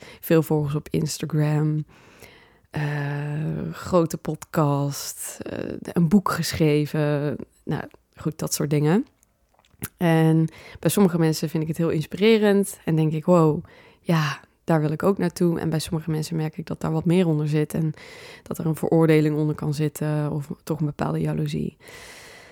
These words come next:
En ja, weet je, ik denk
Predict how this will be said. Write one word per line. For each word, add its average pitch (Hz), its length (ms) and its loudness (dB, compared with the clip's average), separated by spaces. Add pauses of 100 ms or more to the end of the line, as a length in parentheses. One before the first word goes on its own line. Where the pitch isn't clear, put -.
(760)
En 214 540 6 (1000)
ja, 208 280 4
weet 190 160 4
je, 254 120 4
ik 202 140 -2
denk 214 380 2